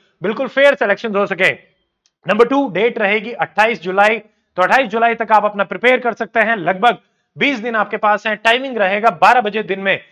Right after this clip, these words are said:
ताकि दूर से कोई स्टूडेंट आ रहा है तो वो सुबह चल के बारह बजे तक पहुंच सके। वेन्यू रहेगा डॉक्टर अमित आईएएस एकेडमी, चरखी दादरी। यहाँ पे जो सब्जेक्ट है, जैसे आपका एचसीएस प्री का एग्जाम रहता है, हंड्रेड एमसीक्यू का, जीएस के सारे के सारे,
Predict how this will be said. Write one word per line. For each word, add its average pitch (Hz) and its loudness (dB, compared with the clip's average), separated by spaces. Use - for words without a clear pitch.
ताकि 208 2
दूर 247 -4
से 262 -2
कोई 233 -4
स्टूडेंट 220 -4
आ 208 4
रहा 208 2
है 226 0
तो 233 -6
वो 226 -4
सुबह 254 0
चल 240 -2
के 226 -4
बारह 226 6
बजे 214 -2
तक 214 -4
पहुंच 220 -4
सके। 233 0
वेन्यू 226 0
रहेगा 214 2
डॉक्टर 190 -2
अमित 240 -2
आईएएस 214 0
एकेडमी, 202 -4
चरखी 220 2
दादरी। 185 2
यहाँ 185 4
पे 269 -4
जो 240 -6
सब्जेक्ट 226 -4
है, 226 0
जैसे 208 0
आपका 226 4
एचसीएस 208 -4
प्री 269 -4
का 226 0
एग्जाम 202 2
रहता 196 0
है, 240 2
हंड्रेड 254 2
एमसीक्यू 220 -4
का, 226 0
जीएस 214 -4
के 240 -8
सारे 190 0
के 190 -8
सारे, 214 2